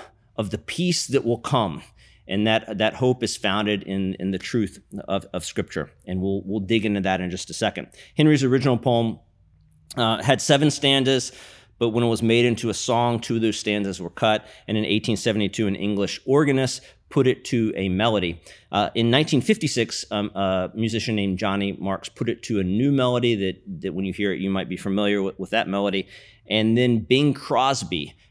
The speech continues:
uh, famously sang, and it became a big hit. Uh, over sixty, uh, times, over sixty musicians have recorded the song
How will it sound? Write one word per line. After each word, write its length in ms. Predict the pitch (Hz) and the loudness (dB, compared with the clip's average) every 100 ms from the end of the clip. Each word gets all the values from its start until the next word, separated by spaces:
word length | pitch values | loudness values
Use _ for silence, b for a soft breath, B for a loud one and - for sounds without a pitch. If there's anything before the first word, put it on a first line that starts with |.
| - | -6
uh, 80 | 92 | -6
famously 640 | 92 104 101 101 95 101 | -4 -2 0 -2 -2 -4
sang, 300 | 90 101 95 | -4 -2 -2
and 100 | 95 | -4
it 80 | 87 | -6
became 420 | 92 - 95 90 | -8 -6 -4 -6
a 120 | - 87 | -6 -6
big 260 | 87 92 | -4 -4
hit. 320 | 78 98 92 B B - | -2 -2 -2 B B -4
Uh, 140 | 90 - | -2 0
over 260 | 107 95 | 0 0
sixty, 840 | - - - 135 - 117 117 110 - B B | -4 -4 -4 -4 -4 -2 0 0 -4 B B
uh, 320 | - 95 87 - _ _ _ | -2 0 -2 -4 _ _ _
times, 600 | - 165 143 135 123 - B B | -4 2 4 4 2 0 B B
over 160 | 127 120 | 0 0
sixty 280 | - - | -2 0
musicians 540 | 139 120 120 120 117 98 | 2 4 2 2 0 2
have 260 | 110 98 | 2 2
recorded 480 | 98 95 - 123 127 | -2 -4 0 2 2
the 80 | 113 | 0
song 440 | - 110 104 101 | -2 0 0 -2